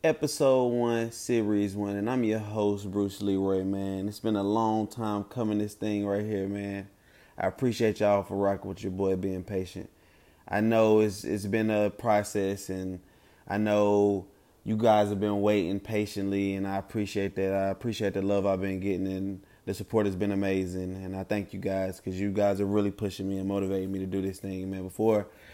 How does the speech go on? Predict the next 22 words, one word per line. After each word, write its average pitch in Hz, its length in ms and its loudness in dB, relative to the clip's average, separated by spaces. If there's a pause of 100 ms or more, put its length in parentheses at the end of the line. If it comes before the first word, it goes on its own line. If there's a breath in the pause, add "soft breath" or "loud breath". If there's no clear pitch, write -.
(140)
honestly, 107 400 0
I 104 120 6
was 98 100 0
doing 107 160 2
this 101 100 -2
thing, 104 320 0
I 104 100 2
was 104 120 0
doing 110 200 0
this 104 100 -2
thing 104 200 0
for 95 100 -6
myself, 95 440 0
but 98 140 -2
now 104 180 -2
I 104 40 -8
feel 104 120 -4
like 98 160 -2
I'm 98 140 -6
doing 101 160 0
this 98 100 -2
thing 98 360 -4